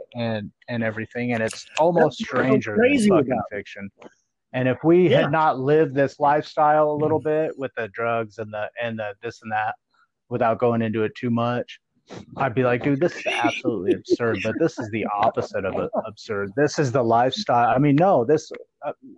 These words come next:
Speaker 1: I mean, when you're riding the wave,
Speaker 2: No,
Speaker 1: dude, this,
Speaker 2: it's not.
Speaker 1: none of this is out of the ordinary, dude. You're like, "Yeah, I got fucking tigers," or, "Yeah, I got, you know, I got
Speaker 2: <laughs>
Speaker 1: twelve girlfriends and fucking whatever, dude, and for this guy's out to get me," and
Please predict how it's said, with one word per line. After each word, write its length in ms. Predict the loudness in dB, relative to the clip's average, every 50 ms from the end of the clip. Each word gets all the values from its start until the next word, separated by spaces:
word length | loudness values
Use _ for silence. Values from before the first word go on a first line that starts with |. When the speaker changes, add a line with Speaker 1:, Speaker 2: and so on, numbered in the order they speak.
| _ _ _ _ _ _ _ _ -20 -20 _ _ -2
Speaker 1:
I 100 | 0 2
mean, 160 | 2 2 2
when 100 | 4 4
you're 160 | 6 6 6
riding 300 | 6 6 6 4 4 2
the 60 | 2 4
wave, 260 | 4 6 6 6 6
Speaker 2:
No, 220 | 6 6 6 4 2 2
Speaker 1:
dude, 60 | 2
this, 140 | 0 0 0
Speaker 2:
it's 100 | 0 -4 -2
not. 220 | 0 2 2 4
Speaker 1:
none 240 | 4 4 4 4 2
of 100 | 2 2
this 320 | 4 2 2 2 -2 -8
is 120 | -6 -2 0
out 180 | 0 0 0
of 60 | 0
the 80 | 0 -2
ordinary, 500 | 0 -2 -2 -4 -6 -8 -10 -10 -10 -8
dude. 240 | -6 -6 -6 -6 -4
You're 160 | -4 -4 -2
like, 80 | 0 0
"Yeah, 180 | 0 2 2
I 80 | 2 2
got 160 | 0 0 -2 0 0
fucking 300 | 0 0 0 -2 -4 -4 -2 0
tigers," 460 | 0 0 0 0 0 0 0 0 0
or, 120 | 2 2 4
"Yeah, 260 | 4 4 4 4 2
I 80 | 2 2
got, 240 | 0 0 -2 -2 -2
you 120 | -2 0
know, 280 | 2 2 2 0 -2 -4 _ _ _ _ _ _ _ _ -6
I 140 | -4 0 0
got 180 | 0 0 0 -2 -6
Speaker 2:
<laughs> 380 | -10 -4 -2 -2 -2 0 0
Speaker 1:
twelve 200 | 2 2 2 2 2 2
girlfriends 640 | 2 2 2 2 2 2 4 4 4 2 2 0
and 80 | -2 -4 -4 -2
fucking 420 | 0 0 0 0 0 -2 -2 -2 0
whatever, 400 | 0 2 2 2 2 0 0 -2
dude, 340 | 0 0 2 2 2 2 0
and 220 | -2 -4 -8 -12 _
for 120 | -10 -8
this 200 | -6 -6 -6 -4
guy's 300 | -2 0 0 0 2 2
out 160 | 0 0 0 -2
to 60 | -2
get 200 | 0 0 2 2
me," 240 | 2 2 2 2 2
and 220 | 0 0 -4 -8